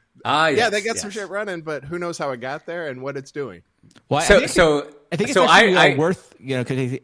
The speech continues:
Speaker 3: it's actually
Speaker 1: Go ahead.
Speaker 3: worth reading this entire bullet because it kind of, I, I think it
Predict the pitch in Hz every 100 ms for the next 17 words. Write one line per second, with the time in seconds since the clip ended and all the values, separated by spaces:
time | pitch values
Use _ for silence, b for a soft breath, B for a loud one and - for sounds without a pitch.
0 | 131 247 294 151 120 110 117 147 165 190
1 | 113 117 143 123 110 - 104 - 113 113
2 | 98 110 69 - 104 107 98 - - 101
3 | - 127 101 67 - 107 113 - 101 127
4 | 107 92